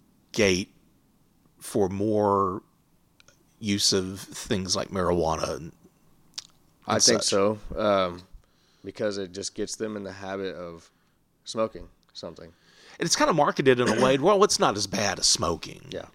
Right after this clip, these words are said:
Speaker 1: Also, I
Speaker 2: Yeah.
Speaker 1: think, right?
Speaker 2: And I think that's kinda what they're doing with the, you know, the dab pens, the vapes,
Speaker 1: Uh-huh.
Speaker 2: is that they put it in the form of vape, of a vape. And so it doesn't look as bad as, you know, smoking regular weed.
Speaker 1: Right.
Speaker 2: But it's way more powerful, and you get
Speaker 1: Okay.
Speaker 2: way more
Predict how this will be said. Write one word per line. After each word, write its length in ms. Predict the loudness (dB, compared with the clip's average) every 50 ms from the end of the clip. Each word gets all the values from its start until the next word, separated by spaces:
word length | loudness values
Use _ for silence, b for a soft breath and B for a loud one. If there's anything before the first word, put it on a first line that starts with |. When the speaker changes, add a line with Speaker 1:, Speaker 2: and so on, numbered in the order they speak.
| _ _
Speaker 1:
Also, 500 | 0 0 2 2 2 2 0 -2 -6 -8 -10
I 60 | -8 -4
Speaker 2:
Yeah. 180 | -4 -2 -2
Speaker 1:
think, 160 | -4 -6 -10
right? 240 | -10 -10 -10 -10 -12 -10 -6
Speaker 2:
And 100 | -4 -4
I 40 | -4
think 200 | -2 -2 -2 -2
that's 140 | -2 -2 -2
kinda 220 | -2 -4 -2 -2 -2
what 140 | -2 -4
they're 80 | -6 -6
doing 200 | -4 -4 -4 -4
with 100 | -6 -8
the, 100 | -12 -18 -20 _ -16
you 100 | -14 -12
know, 120 | -10 -10
the 100 | -10 -8
dab 320 | -6 -4 -4 -4 -4 -6 -8
pens, 300 | -12 -12 -12 -12 -14 -16
the 40 | -14
vapes, 460 | -10 -8 -6 -6 -8 -8 -10 -12 -14 b b b 0
Speaker 1:
Uh-huh. 260 | 0 2 2 0 0 -2
Speaker 2:
is 180 | -4 -6 -4
that 220 | -4 -2 -2 -4 -4 -8 _ -12
they 140 | -10 -10 -8
put 160 | -4 -2 -2
it 40 | -2
in 60 | -2
the 60 | -4
form 300 | -4 -2 0 0 0 0
of 120 | -2 -2
vape, 240 | -2 0 0 0 -2 -4 _ _ _
of 160 | -8 -8 -8 -8
a 60 | -4
vape. 340 | 0 2 2 2 2 0 -4 -10 -18 _ b b b b b b b -16
And 120 | -8 -6
so 240 | -2 0 2 2 2
it 60 | 2
doesn't 240 | 0 0 0 0 2
look 200 | 4 4 4 2
as 100 | 0 -4
bad 280 | 0 2 2 2 2
as, 120 | 0 -2 -2
you 80 | -2
know, 100 | -2 -2
smoking 720 | -4 -4 -6 -8 -6 -4 -4 -4 -4 -6 -8 -10 -10 -12 -16 -20 _ _
regular 280 | -8 -8 -6 -6 -6 -4
weed. 320 | -4 -2 -2 -4 -4 2
Speaker 1:
Right. 340 | 8 10 10 10 10 8 4 0 -6 -16 -20 _
Speaker 2:
But 120 | -8 -6 -6
it's 420 | -4 -4 -4 -4 -4 -6 -8 -12 -16 _ -18
way 220 | -6 0 4 4 6
more 180 | 6 6 4
powerful, 560 | 4 4 4 2 2 2 0 -4 -6 -6 -6 -8 _ _ _ _ _ _ -8
and 180 | -4 -4 -2 -2
you 60 | -2
get 200 | -2 -2 0 2
Speaker 1:
Okay. 280 | 2 2 2 2 0 0
Speaker 2:
way 100 | 0 -2
more 320 | -6 -8 -10 -10 -12 -14